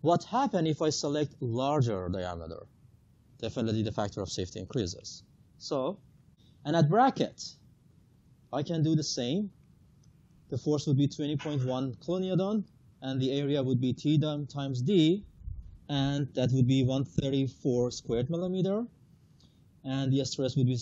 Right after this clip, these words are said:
one forty-nine point six megapascal. If I plug the value into this factor of safety equation, I will get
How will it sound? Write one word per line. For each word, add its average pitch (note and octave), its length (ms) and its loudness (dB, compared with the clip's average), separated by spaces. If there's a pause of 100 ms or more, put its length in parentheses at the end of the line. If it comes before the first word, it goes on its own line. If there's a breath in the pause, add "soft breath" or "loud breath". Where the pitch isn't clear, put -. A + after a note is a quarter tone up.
one B2+ 240 -2
forty-nine C#3 440 -2
point B2 180 -8
six - 240 -6
megapascal. E3+ 720 -2 (680 soft breath)
If C3+ 140 -6
I C#3+ 100 2
plug E3+ 360 4
the F#3 80 4
value E3 320 2
into C#3+ 160 0
this C#3 300 0
factor C#3 300 -2
of C3+ 100 -2
safety C#3 340 -2
equation, G3 560 -2 (420)
I A#2+ 120 -6
will C3 160 0
get C3+ 220 -2